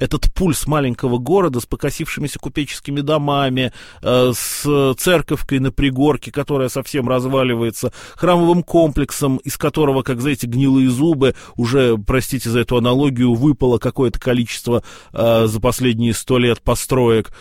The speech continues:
Но вот оно стоит, и чувство красоты твоё тебе говорит, что вот это оно, что это совершенно точно оно, и ты себя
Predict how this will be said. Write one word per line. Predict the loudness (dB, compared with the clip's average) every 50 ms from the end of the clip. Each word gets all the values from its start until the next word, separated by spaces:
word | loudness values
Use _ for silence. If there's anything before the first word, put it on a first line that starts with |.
| -20 -20 -20 -10 -4
Но | -2 0 2
вот | 2 2 0
оно | 0 0 -2
стоит, | -4 -4 -2 0 0 2 2 0 -2 -4 -6 -10 -18 -20 _ _ _ -8
и | -8 -8 -6
чувство | -4 -2 -2 -2 -2 -4 -6 -4
красоты | -2 -2 -4 -2 -2 -2 -4 -4 -4 -4 -4 -4 -6 -8 -16 -20 _ _ _ _ -20 -8
твоё | _ 0 2 2 2 2 2 2 2 2 0 -2
тебе | -4 -8 -8 -4 0 0 0 2 0 -2 -6 _ _ _
говорит, | -8 -2 0 2 2 2 0 0 -2 -4 -6 -10 -12 -16 -16 _ _ _
что | -14 -8 -4 -2
вот | -2 -2 -4 -6 -4
это | -2 -2 -2 0 0 -4 -4 -4 _
оно, | -2 0 0 0 0 0 0 0 -2 -6 -10 -20 _ _ -20 -20 -20 -16
что | -8 -4 -4 -4
это | -4 -4
совершенно | -4 -4 -4 -2 -2 0 0 -2 -4 -4 _ _
точно | _ 2 2 2 0 -2 -4 -4 -6 -4 _
оно, | 0 0 0 2 2 2 2 2 2 0 -2 -10 -20 -20 -20 -20 -20 -16 -10
и | -8 -6
ты | -6 -4
себя | -6 -6 -4 -2 0 0 0